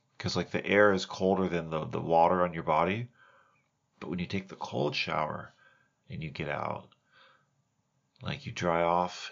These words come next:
and then you feel, you feel this kind of, your bo-, your blood's moving better, right? So it's like the internal, you're getting heated up from inside, but also because the cold on your body is kind of matched or lower than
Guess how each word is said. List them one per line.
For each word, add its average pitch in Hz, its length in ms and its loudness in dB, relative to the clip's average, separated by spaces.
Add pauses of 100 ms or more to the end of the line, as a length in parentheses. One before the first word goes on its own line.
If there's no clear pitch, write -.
and 82 160 -8
then 90 120 0
you 95 120 2
feel, - 220 -8
you 95 140 0
feel 117 260 2
this 101 180 0
kind 92 180 -2
of, 64 100 -8
your 90 160 0
bo-, 95 240 4
your 87 180 -4
blood's 107 360 4
moving 85 260 0
better, 78 420 0
right? 78 260 -4
So 78 440 -6 (680)
it's - 180 -6
like 82 120 -2
the 85 120 -4
internal, 92 400 0
you're 90 100 -4
getting 90 220 -2
heated 104 360 -4
up 87 140 -2
from 82 120 -8
inside, 98 440 0
but 87 100 -4
also 95 300 -2
because 90 360 -4
the 87 120 -6 (220)
cold 107 400 0
on 95 200 2
your 85 120 -6
body 92 460 0
is 85 140 -6
kind 87 300 -6
of 76 280 -12 (580)
matched 82 540 -2
or 78 140 -4
lower 85 300 -2
than 92 380 -8